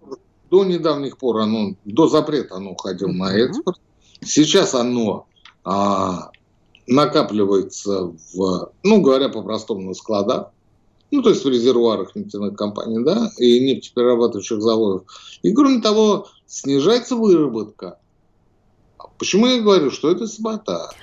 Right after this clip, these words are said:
Speaker 2: То есть
Speaker 1: Ну,
Speaker 2: накапливают его для того, чтобы цены подросли, а потом его поставят и как раз вот думают хоть как-то перекрыть то, что запретили п-, продавать на экспорт. Э,
Speaker 1: Или выше.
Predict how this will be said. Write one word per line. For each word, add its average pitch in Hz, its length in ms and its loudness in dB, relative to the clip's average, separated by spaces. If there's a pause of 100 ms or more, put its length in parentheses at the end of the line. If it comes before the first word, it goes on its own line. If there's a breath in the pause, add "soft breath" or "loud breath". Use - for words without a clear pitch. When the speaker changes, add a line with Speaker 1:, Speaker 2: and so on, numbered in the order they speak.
(220 loud breath)
Speaker 2:
То 277 160 2
есть 196 320 0
Speaker 1:
Ну, 226 80 0
Speaker 2:
накапливают 269 720 2
его 240 180 0
для 226 140 -2
того, 240 300 0
чтобы 220 280 -2
цены 196 340 -2
подросли, 214 480 -2
а 320 40 2
потом 247 260 0
его 311 160 2
поставят 339 540 0
и 262 60 -2
как 233 180 -6
раз 311 220 0
вот 247 140 -4 (240 soft breath)
думают 254 340 4
хоть - 160 -2
как-то 302 300 0
перекрыть 220 460 0
то, 269 120 -2
что - 180 -4
запретили 196 440 -4
п-, 185 260 -2
продавать 180 360 -2
на 156 180 0
экспорт. - 320 -14 (360 soft breath)
Э, - 320 -8
Speaker 1:
Или 143 200 4
выше. 156 400 0